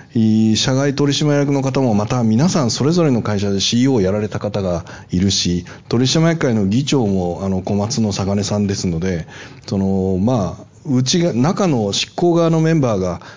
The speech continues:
勝手なことをやれる状況じゃないんですけど、ただ、出してる提案は、これも買いたい、あれも買いたいと。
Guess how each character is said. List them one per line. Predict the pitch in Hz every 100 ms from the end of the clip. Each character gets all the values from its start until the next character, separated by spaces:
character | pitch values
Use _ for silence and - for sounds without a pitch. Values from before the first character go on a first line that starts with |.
| - -
勝 | 104 98 - - 127
手 | 165
な |
こ | 175
と | 160
を |
や | 92 98
れ |
る | 120
状 | 113 117
況 | 120
じ | 110
ゃ |
な | 104 131
い |
ん | 120
で | 95
す | -
け | 127
ど、 | 151 95 - - -
た | 196
だ、 | 190 107 - - - -
出 | 107 147
し | 214 -
て | 165
る | 113
提 | 113 113
案 | 110 107
は、 | 104 101
こ | - - 127
れ | 147
も | 190
買 | 190 156 147
い |
た | 147
い、 | 120
あ | 101
れ | 127
も | 147
買 | - 156
い |
た | 117 135
い |
と。 | -